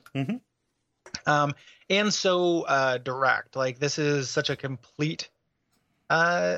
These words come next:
Speaker 2: articulation of that point
Speaker 1: Yeah.
Speaker 2: and articulates nothing else,
Speaker 1: Mm-hmm.
Speaker 2: really. Like, it's very focused.
Speaker 1: Yes.
Speaker 2: Um, and that's what makes it not feel like,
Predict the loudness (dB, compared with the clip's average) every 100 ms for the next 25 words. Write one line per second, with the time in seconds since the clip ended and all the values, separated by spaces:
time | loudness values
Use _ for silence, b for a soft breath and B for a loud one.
0 | 0 0 0 2 0 0 -2 -2 -4 -2
1 | -4 -4 -12 _ _ _ -2 2 2 2
2 | 2 0 0 0 0 0 -2 -2 -2 -2
3 | -4 -6 -16 -18 _ _ 0 2 2 2
4 | 4 2 0 -2 -4 -4 _ -4 -4 -10
5 | -16 -14 -8 -4 -4 -6 -8 _ _ _
6 | -2 0 0 -2 -4 -2 0 0 0 2
7 | 0 0 -10 -10 -14 -14 _ -6 -2 -2
8 | -4 -12 -6 0 0 0 _ 0 2 2
9 | 2 0 -4 -10